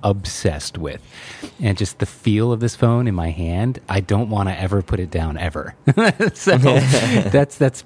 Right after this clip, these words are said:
Speaker 1: probably a negative to a lot of people,
Speaker 2: <laughs>
Speaker 1: uh, but it's just so freaking fun. And the Face I D is also very, very fun, and it has this. It's so, um, advanced that you can have, uh, attention awareness.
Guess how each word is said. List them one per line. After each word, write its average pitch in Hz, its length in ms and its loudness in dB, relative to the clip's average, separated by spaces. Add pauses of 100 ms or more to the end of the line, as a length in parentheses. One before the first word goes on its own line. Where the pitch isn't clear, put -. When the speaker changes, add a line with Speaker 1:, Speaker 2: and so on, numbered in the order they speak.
Speaker 1:
probably 160 480 2
a 113 80 0
negative 127 600 0
to 143 120 0
a 135 80 2
lot 127 160 2
of 135 80 -2
people, 156 160 2
Speaker 2:
<laughs> 147 180 4
Speaker 1:
uh, 110 340 2 (100)
but 110 200 2
it's 120 220 0
just - 180 -4 (140)
so 117 320 2
freaking 117 400 0
fun. 98 320 0 (340)
And 101 200 2
the 90 40 0
Face 131 300 0
I 101 120 0
D 90 380 -2 (380)
is 117 160 2
also 131 320 2
very, 85 240 0
very 78 240 -2
fun, 78 420 -8
and 104 160 2
it 104 60 -2
has 120 200 0
this. - 280 -6 (100)
It's 113 160 -2
so, 135 600 0
um, 90 580 0 (520)
advanced 95 760 -6
that 80 180 -6
you 92 120 -4
can 90 120 -2
have, 85 340 -4
uh, 80 240 -8
attention 95 440 -4
awareness. 90 640 -4